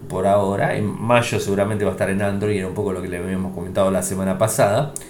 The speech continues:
Y está enfocado en diferentes, eh, puntos. En el audio, obviamente está enfocado en el audio.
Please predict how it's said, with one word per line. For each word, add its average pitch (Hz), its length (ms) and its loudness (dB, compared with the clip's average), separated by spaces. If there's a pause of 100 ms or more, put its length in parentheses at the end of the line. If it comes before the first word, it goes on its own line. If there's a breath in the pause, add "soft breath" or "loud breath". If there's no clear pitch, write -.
(360 loud breath)
Y 180 240 2
está 185 400 4
enfocado 151 720 6 (240 loud breath)
en 143 580 2
diferentes, 180 880 0
eh, 107 460 0
puntos. 98 680 -2 (180)
En 147 220 8
el 143 80 12
audio, 101 420 8
obviamente 131 360 2
está 135 120 4
enfocado 117 320 2
en 104 80 0
el 101 100 2
audio. - 260 -4